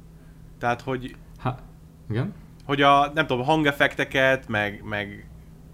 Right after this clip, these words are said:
Speaker 1: ö, lehet, hogy nem mondok hülyeséget, háttérzenét.
Speaker 2: Ja, ö, zenénre-, zenére volt zeneszerzőnk, amit még az egyetem alatt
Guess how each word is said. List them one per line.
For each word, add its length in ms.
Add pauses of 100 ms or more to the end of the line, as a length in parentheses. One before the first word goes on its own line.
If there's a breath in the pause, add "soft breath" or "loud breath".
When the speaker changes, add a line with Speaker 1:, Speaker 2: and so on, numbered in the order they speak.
(200)
Speaker 1:
ö, 360
lehet, 220
hogy 200
nem 100
mondok 260
hülyeséget, 380
háttérzenét. 800 (1500 loud breath)
Speaker 2:
Ja, 400 (200)
ö, 240
zenénre-, 720
zenére 1000 (160)
volt 280
zeneszerzőnk, 800
amit 200
még 180
az 260
egyetem 360
alatt 340